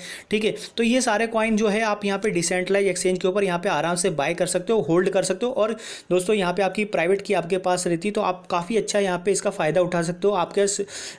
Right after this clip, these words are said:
अ, जो भी KuCoin और Binance Coin पे अगर हैक हो जाती है, तो आपका फंड वहाँ पे चोरी हो जाता है, ठीक है, अ, क्या कहते हैं, लॉस्ट हो जाता है एक तरह से, ठीक है। तो वो उसकी टेंशन आपको नहीं रहेगी, आप अपने कॉइन यहाँ पे ट्रेडिंग भी कर सकते हो, लाइक आपको जो भी रेट अच्छा लगता है आप वो बाय यहाँ पे लगा के रख दीजिए, ओपन ऑर्डर में चला जाएगा, जब भी वो कॉइन का रेट आएगा ऑटोमेटिक सेल हो जाएगा।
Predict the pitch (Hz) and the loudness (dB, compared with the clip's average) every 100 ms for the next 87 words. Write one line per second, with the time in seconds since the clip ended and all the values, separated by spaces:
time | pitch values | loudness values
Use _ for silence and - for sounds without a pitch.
0 | 180 175 165 185 202 202 196 202 202 170 | 2 4 4 2 2 2 2 2 2 2
1 | 160 180 185 190 185 185 185 135 175 185 | 2 0 0 0 0 2 0 0 0 2
2 | 180 185 190 180 190 185 185 196 185 175 | 2 2 0 0 0 -2 -2 2 2 2
3 | 190 180 - 151 170 165 160 160 170 165 | 0 -2 0 2 4 4 2 2 0 0
4 | 180 185 180 156 151 147 165 160 170 143 | 0 2 2 4 4 2 0 0 0 2
5 | 180 185 170 160 156 151 147 147 196 247 | 2 2 2 2 0 -2 0 0 0 -4
6 | - - - - 226 202 - - - 202 | -8 -16 -8 -4 -2 -2 -4 -6 0 2
7 | 190 233 - 294 247 220 240 220 208 226 | 2 2 0 -2 0 -2 0 0 0 0
8 | 202 185 214 202 208 196 196 190 202 196 | 2 2 2 2 2 0 0 -2 -2 0
9 | 185 190 185 196 196 - 147 160 202 208 | 0 0 0 -2 -4 -2 0 2 2 2
10 | 202 190 190 202 202 185 196 190 175 196 | 2 0 0 2 4 2 2 0 0 2
11 | 175 180 208 165 196 196 - 190 180 185 | 4 4 2 2 2 0 -2 -2 0 0
12 | 185 185 160 160 180 170 185 185 156 143 | 0 0 2 2 2 0 2 2 2 2
13 | 170 190 165 160 190 196 190 165 185 180 | 0 0 -2 -2 0 2 2 2 0 2
14 | 175 180 170 135 165 202 202 185 165 165 | 2 0 0 0 2 2 2 0 -2 -2
15 | 220 220 214 208 190 196 196 165 185 185 | 0 2 2 2 0 0 0 0 0 0
16 | 202 180 180 180 190 175 175 180 180 196 | 2 0 0 -2 -2 0 2 2 2 0
17 | 233 | -2